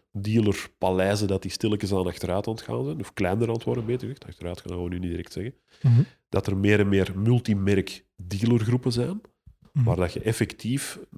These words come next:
Speaker 1: een website hebt, of een online showroom, zou ik maar zeggen, zoals je het wilt noemen, waar dat je multimerk kunt gaan kiezen.
Speaker 2: Ja.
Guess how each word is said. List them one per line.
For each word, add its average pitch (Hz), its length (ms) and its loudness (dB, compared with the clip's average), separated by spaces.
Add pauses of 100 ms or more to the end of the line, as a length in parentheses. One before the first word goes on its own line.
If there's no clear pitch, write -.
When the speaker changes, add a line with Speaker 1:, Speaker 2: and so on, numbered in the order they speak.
Speaker 1:
een 80 260 -4 (100)
website 104 420 -4 (100)
hebt, - 160 -6
of 90 100 0
een 82 280 -6
online 87 480 -4
showroom, 110 440 2
zou 107 140 0
ik 113 60 -4
maar 101 100 0
zeggen, 110 240 -2
zoals 101 200 -2
je - 60 -6
het 101 100 -6
wilt 95 180 -2
noemen, 120 260 -2 (480)
waar 87 120 -2
dat 85 120 -2
je 98 80 -4
multimerk 101 880 0
kunt 95 200 -4
gaan 95 200 -4
kiezen. 92 360 -6 (320)
Speaker 2:
Ja. 131 160 -4